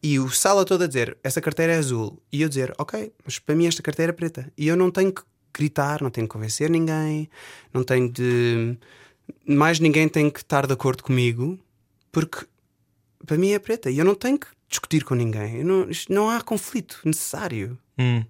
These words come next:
Speaker 1: Não é, não há problema no mundo. <laughs> E antes disso,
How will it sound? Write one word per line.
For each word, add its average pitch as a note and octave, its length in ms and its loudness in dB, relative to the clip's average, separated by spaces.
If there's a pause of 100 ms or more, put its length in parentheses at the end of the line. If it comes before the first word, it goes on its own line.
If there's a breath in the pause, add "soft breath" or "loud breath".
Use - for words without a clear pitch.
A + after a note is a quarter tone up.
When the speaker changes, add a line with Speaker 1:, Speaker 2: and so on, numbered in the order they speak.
Speaker 1:
Não E3+ 200 2
é, E3+ 360 2 (760 loud breath)
não F3+ 100 6
há G3 60 6
problema E3+ 680 0
no B2+ 80 0
mundo. G#2+ 320 0 (600 loud breath)
<laughs> G#3 460 -2 (220)
E E3+ 380 2
antes F3 240 2
disso, F#3 380 0